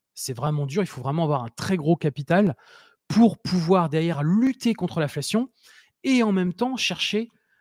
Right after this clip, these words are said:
euh, tout simplement des rendements qui soient supérieurs à l'inflation, tout en consommant son capital. Donc, c'est pour ça que généralement, on parle plutôt de retraite complémentaire, qu'on se constitue grâce à ça, plutôt que de retraite principale.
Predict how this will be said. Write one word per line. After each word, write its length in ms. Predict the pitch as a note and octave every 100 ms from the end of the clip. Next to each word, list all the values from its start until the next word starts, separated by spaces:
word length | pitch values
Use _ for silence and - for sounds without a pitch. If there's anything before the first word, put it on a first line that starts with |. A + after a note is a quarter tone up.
| _ D3
euh, 240 | C#3 C3
tout 120 | -
simplement 440 | D#3+ D#3+ - D#3+ G#3+
des 120 | D3
rendements 440 | B2 E3 D#3+ G3+
qui 160 | A#3 D#3
soient 220 | - F3
supérieurs 680 | - - - A#3+ G3+ F3+ F3
à 60 | E3
l'inflation, 400 | D#3+ D#3+ - C3 _ _ _ - - - _ -
tout 340 | C#4+ C#4 -
en 120 | G3
consommant 640 | E3 A3+ A3 - F#3 G#3 B3+
son 180 | -
capital. 460 | E3+ F#3 - D#3+ E2+ _ _ _ _ _ _ _ _ - - -
Donc, 100 | C3
c'est 120 | G3+
pour 160 | G3 F3
ça 140 | G#3
que 140 | -
généralement, 560 | C#3 D#3 D#3 D#3 E3+ F#3
on 140 | - C#3+
parle 220 | E3+ D#3+
plutôt 340 | - D3+ F3+
de 120 | D#3 B2
retraite 480 | A#2+ D3+ - E3 -
complémentaire, 760 | C3+ C#3 B2+ A#2+ G3 C4 -
qu'on 120 | - C#3+
se 140 | -
constitue 720 | C3+ F#3 F3+ - D#3+ F3+ F3+
grâce 360 | A#2 G#2+ C#3+ -
à 60 |
ça, 260 | - G3+ - _ - - - -
plutôt 300 | D3+ - A#3+
que 100 | C#3+
de 60 |
retraite 380 | B2 D3 A3+ A3+
principale. 580 | - G3 - F#3+ D#3